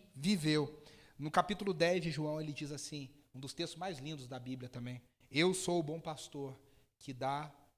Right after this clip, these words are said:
a sua vida pelas suas ovelhas." Jesus o tempo tá, o tempo todo tá dizendo, "Eu sou amigo suficiente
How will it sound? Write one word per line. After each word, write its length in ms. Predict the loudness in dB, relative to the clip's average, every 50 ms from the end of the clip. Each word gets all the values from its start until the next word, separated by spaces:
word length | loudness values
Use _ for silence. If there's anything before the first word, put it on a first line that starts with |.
| _ _ _
a 100 | -14 -12
sua 300 | -10 -4 0 2 2 2
vida 420 | 2 0 0 -2 -2 -2 -6 -10 -14 -18 -20 -20 _ _
pelas 240 | -6 -4 -4 -4 -4
suas 260 | -4 -6 -6 -8 -8
ovelhas." 720 | -10 -12 -12 -16 -18 -20 -14 -10 -8 -8 -6 -6 -8 -10 -12 _ _ _ _ _ _ _ _ _ _ _ _ _ _ _ _ _ _ _ _ _ _ _ _ _ _ _
Jesus 260 | -2 -2 -2 -2 -2
o 40 | -2
tempo 180 | -2 -2 -2 -2
tá, 60 | -4
o 240 | -4 -6 -8 -14 -6
tempo 280 | -4 -4 -4 -2 -4
todo 140 | -6 -6 -6
tá 60 | -6
dizendo, 260 | -6 -4 -4 -6 -6 -6
"Eu 160 | -6 -6 -6
sou 220 | -6 -6 -4 -4
amigo 380 | -4 -4 -4 -4 -6 -6 -6 -8
suficiente 760 | -10 -12 -12 -12 -12 -12 -10 -10 -10 -10 -10 -12 -14 -18 -20